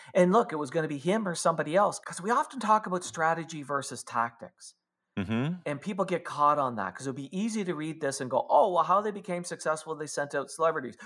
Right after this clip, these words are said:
Speaker 1: So I'm gonna send my stuff out to celebrities." Tactic. The strategy was,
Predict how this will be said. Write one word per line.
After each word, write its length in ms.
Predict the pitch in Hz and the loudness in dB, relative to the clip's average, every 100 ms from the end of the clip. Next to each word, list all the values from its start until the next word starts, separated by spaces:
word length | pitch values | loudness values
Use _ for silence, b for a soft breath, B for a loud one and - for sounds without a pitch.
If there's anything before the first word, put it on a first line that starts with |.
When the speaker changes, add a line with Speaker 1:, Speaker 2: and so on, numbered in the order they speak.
| B | B
Speaker 1:
So 100 | 196 | 6
I'm 120 | 233 | 8
gonna 120 | 202 | 2
send 200 | 180 175 | 2 2
my 140 | 170 185 | 2 0
stuff 260 | - 143 | -2 0
out 160 | 135 131 | 0 -4
to 60 | |
celebrities." 540 | - 131 113 - - - _ - | -4 -2 -2 -4 -14 -20 _ 2
Tactic. 600 | 165 175 180 - - _ _ _ _ _ _ | 4 4 0 -12 -14 _ _ _ _ _ _
The 80 | 127 | -12
strategy 1300 | - - 143 170 190 226 247 233 160 113 110 92 90 | -12 -14 -8 0 4 4 4 2 -2 -8 -10 -14 -16
was, 400 | - 123 107 104 | -4 -2 0 -2